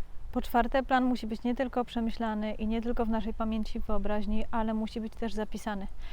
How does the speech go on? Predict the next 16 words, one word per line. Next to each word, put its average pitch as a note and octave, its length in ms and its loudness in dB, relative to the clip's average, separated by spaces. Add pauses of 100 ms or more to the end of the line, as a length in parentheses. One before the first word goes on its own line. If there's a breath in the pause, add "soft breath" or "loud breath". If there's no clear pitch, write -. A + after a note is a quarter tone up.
(200 loud breath)
I A#3 100 0
muszą A3+ 320 2
być A3 160 -2
zapisane A3 1120 0
poszczególne A3+ 520 -2
etapy A3 500 0 (480 loud breath)
i A3+ 100 0
muszą A#3 420 4
być A3 300 2
zapisane G#3 960 2
określone G#3+ 560 4
zadania G#3 600 4
i A3 80 -2
terminy A3+ 460 0
ich G3+ 180 0
realizacji. F#3+ 640 2